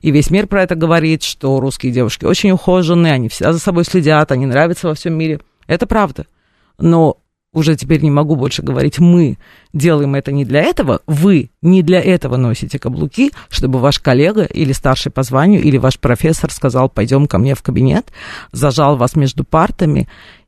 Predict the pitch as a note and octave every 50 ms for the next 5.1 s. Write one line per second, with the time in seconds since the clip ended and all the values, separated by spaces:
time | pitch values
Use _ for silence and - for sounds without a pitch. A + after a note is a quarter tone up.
0 | _ - - D3+ C#3+ C#3+ - - _ - D#3 D3 - - D#3+ D3+ D3 D3+ D3 C#3+
1 | C#3 C#3+ C3 - C3+ C3+ - - C3+ C3 C3 C3+ B2+ C#3 C3+ - - C3 - -
2 | - - - _ _ - - D#3+ - - A3 F#3+ G3+ A#3+ F#3+ E3 F3+ E3 - -
3 | E3+ C#3+ D#3 D#3+ D#3 D3 C#3 D#3+ D3+ C3 G2 E2+ - - G#2+ G#2+ C#3 C#3+ D3+ E3+
4 | - G3+ D#3+ F3 E3+ - - E3+ D#3+ - F3 E3 - D3+ C#3 C#3+ D3+ D3 D3+ D3
5 | C#3+